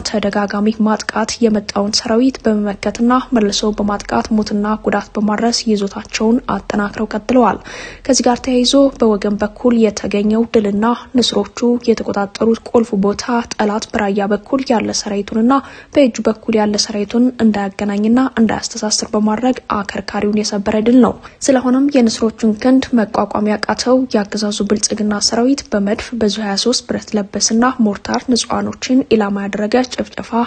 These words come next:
እየፈጸመ ነው። በሌላ በኩል ከተለያየ ቦታ ወደ ከተማ የሚገቡ ወጣቶችንና የቀን ሰራተኞችን እያፈሰ እያሰረ ይገኛል። እንዲሁም ምስራቅ አማራ ኮር አንድ አሳምነው ክፍለ ጦር ወልዲያ ከተማ አቅራቢያ ጥቁር ውሃ እስከ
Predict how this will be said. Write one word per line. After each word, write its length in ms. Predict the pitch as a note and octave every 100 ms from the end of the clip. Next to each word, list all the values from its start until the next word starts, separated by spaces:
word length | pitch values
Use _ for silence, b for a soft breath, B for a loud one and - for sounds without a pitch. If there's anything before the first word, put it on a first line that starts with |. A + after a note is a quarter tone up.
| -
እየፈጸመ 520 | A3 G#3 - F#3+ - A3
ነው። 140 | A#3 - B B B
በሌላ 260 | D4 B3+ G#3
በኩል 360 | G3+ G3+ B3+ C#4
ከተለያየ 520 | D4 A#3+ G#3+ G#3 G3+ G3+
ቦታ 220 | G#3+ A3 C#4 C4
ወደ 180 | A3+ G3+
ከተማ 220 | G#3 G#3 G#3 G3+ A3
የሚገቡ 440 | A3 G3+ A#3 G#3+ C#4 C4+
ወጣቶችንና 800 | A3 - - A3+ - A3 A#3 D4 D4 B B
የቀን 280 | D#4 D4 C4
ሰራተኞችን 800 | B3 A3+ G#3 G3+ G#3+ - C#4+ C#4+
እያፈሰ 500 | B3 G#3+ G#3+ - G#3+ - C#4 -
እያሰረ 420 | A3+ G#3+ - A3 G#3
ይገኛል። 480 | G3+ B3 A#3 - - _
እንዲሁም 380 | A3+ A3+ C#4+ D#4
ምስራቅ 320 | C#4 A#3 A3+ A3
አማራ 240 | G#3+ G#3+ G#3+
ኮር 260 | - B3 A#3+ G#3+
አንድ 240 | A3 C4+ -
አሳምነው 480 | A3 - G#3+ G#3+ G#3
ክፍለ 220 | G#3 A3 G#3
ጦር 100 | - B3 B3
ወልዲያ 280 | C4 A3+ A3
ከተማ 380 | - A3+ A3 A#3 -
አቅራቢያ 520 | A3+ - G#3 G3+ A#3+ A#3
ጥቁር 260 | A3+ G#3+ G#3
ውሃ 140 | - A#3+ -
እስከ 220 | A3+ -